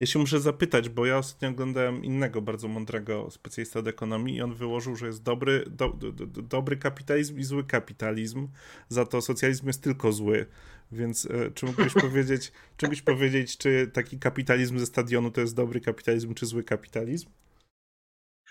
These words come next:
Speaker 2: No właśnie to jest ciekawe, nie? Bo w teorii to jest kapitalizm w mega biednym kraju, w którym jest syf,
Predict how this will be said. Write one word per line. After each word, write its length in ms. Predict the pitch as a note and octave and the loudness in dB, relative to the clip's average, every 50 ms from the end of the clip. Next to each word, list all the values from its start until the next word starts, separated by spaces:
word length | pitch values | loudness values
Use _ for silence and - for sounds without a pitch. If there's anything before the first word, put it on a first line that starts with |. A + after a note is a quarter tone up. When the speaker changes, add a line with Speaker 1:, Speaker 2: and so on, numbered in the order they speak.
| - - - - - | -20 -18 -18 -4 4
Speaker 2:
No 60 | D#3 D3+ | 6 8
właśnie 200 | E3 D#3 G3 F#3+ | 8 8 6 4
to 80 | F#3+ F#3+ | 2 0
jest 100 | F#3 - | 6 6
ciekawe, 420 | A3 G#3 - B3+ B3+ F3+ D#3+ D3 | 6 8 10 10 12 12 12 12
nie? 200 | C#3+ D3 E3 F#3+ | 12 12 12 12
Bo 120 | F#3+ F3+ | 12 8
w 80 | E3+ - | 8 10
teorii 300 | - E3 E3 E3 F3 E3+ | 12 12 12 12 10 8
to 100 | - E3 | 8 8
jest 120 | D#3+ D#3 | 8 10
kapitalizm 760 | - E3+ D#3+ E3 - - D#3+ D#3+ D#3 D#3+ D#3 D#3 D#3+ D#3 D3+ D3 - - - _ _ _ _ | 8 6 6 6 6 8 8 8 8 8 4 2 2 0 0 -2 -6 -14 -20 _ _ _ _
w 60 | C3+ | -4
mega 360 | D3 D3+ D#3+ F#3 G3 G3 G3 E3 | 0 6 8 10 12 12 10 10
biednym 480 | C#3 D3+ E3 E3+ D#3+ D#3 E3 D#3+ D#3+ | 10 12 10 10 12 10 8 8 8
kraju, 680 | D3 - D#3 C#3+ C#3 C3+ C#3 C#3 C#3+ D#3+ F#3 G3+ - - - - _ _ _ | 8 8 8 10 12 12 12 12 12 12 12 10 6 0 -10 -20 _ _ _
w 60 | - | 0
którym 220 | _ D#3+ D3+ D3+ D#3 | _ 6 8 8 8
jest 240 | D3+ D3 - - | 8 8 4 6
syf, 440 | - E3+ F3 F3+ F#3+ F#3 - - - | 10 12 12 12 12 10 6 0 -8